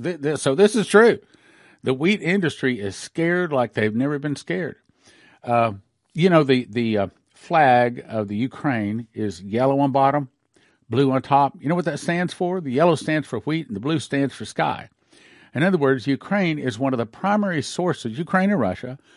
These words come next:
but it's one of the primary sources for wheat in Europe. <laughs> They're probably not gonna be exporting too much wheat this year. And so right now, the entire wheat supply industry is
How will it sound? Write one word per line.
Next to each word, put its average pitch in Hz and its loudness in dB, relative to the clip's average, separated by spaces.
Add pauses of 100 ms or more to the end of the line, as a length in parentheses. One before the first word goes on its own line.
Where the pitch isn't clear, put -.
(300)
but 190 0
it's - -4
one 185 0
of 156 2
the 139 0
primary 180 2
sources 160 -2
for 127 -4 (100)
wheat 190 -6 (460)
in 131 0 (480)
Europe. 220 0 (580)
<laughs> - - (880)
They're 120 -2
probably 170 4
not 139 4
gonna 127 0
be 120 2
exporting 123 -2
too 131 -4
much 107 -4
wheat 180 0
this 92 -10
year. 90 -8 (500)
And 135 -4
so 139 2
right 139 2
now, 151 0
the 135 -4
entire 135 -2
wheat 156 -6
supply 127 -4
industry 127 0
is 107 -6